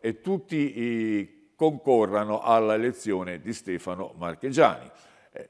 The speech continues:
al momento questo ancora non è affatto, insomma, non è affatto condiviso, quindi le cose rimangono così come sono.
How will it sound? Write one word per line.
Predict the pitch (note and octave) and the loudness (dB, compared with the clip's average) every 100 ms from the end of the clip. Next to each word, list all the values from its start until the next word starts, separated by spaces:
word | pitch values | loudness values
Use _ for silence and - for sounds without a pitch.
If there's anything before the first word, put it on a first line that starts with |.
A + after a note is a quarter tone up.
| - | -12
al | E2 E2 F#2+ | -8 -8 -8
momento | A2 G2+ E2+ E2 G#2+ | -8 -8 -8 -6 -6
questo | E2 F2+ F2 - E2+ | -4 -6 -6 -6 -8
ancora | F2+ - F2 F2 F2+ - | -8 -8 -4 -4 -6 -10
non | F2 | -10
è | F2+ | -6
affatto, | D2+ - F#2+ E2+ - F#2 F2 - C2+ _ _ - - - _ - E2 D#2 - _ | -8 -8 -4 -4 -4 -6 -6 -8 -18 _ _ -20 -20 -20 _ -20 -20 -20 -20 _
insomma, | - F#2 | -12 -10
non | E2 E2 D#2 E2+ G#2+ | -12 -16 -12 -8 -6
è | |
affatto | G2+ - F#2 F#2+ | -6 -4 -4 -6
condiviso, | F#2 F2+ F2+ C3 B2+ F#2 F2+ E2 | -6 -6 -2 0 0 -2 -6 -8
quindi | F#2+ F2+ F2+ | -10 -10 -8
le | G2 | -6
cose | G#2 G2+ - G#2+ - - _ | -2 -2 -2 -8 -10 -20 _
rimangono | A#2 C#3 A2 G#2 F#2+ G2+ F#2+ | -6 -2 0 0 -4 -4 -2
così | B2 G2 A#2+ - | -2 -2 -6 -4
come | A2 G#2 | -4 -2
sono. | F#2 - F#2+ A2+ | -6 -4 -4 -2